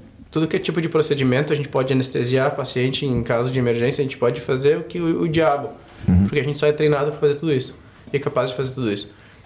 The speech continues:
Speaker 1: E isso vale para outras especializações também. Cardiologista,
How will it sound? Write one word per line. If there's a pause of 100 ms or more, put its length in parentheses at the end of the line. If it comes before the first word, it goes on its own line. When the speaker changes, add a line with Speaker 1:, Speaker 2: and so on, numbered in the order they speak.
(120)
Speaker 1:
E
isso
vale
para
outras
especializações
também.
Cardiologista,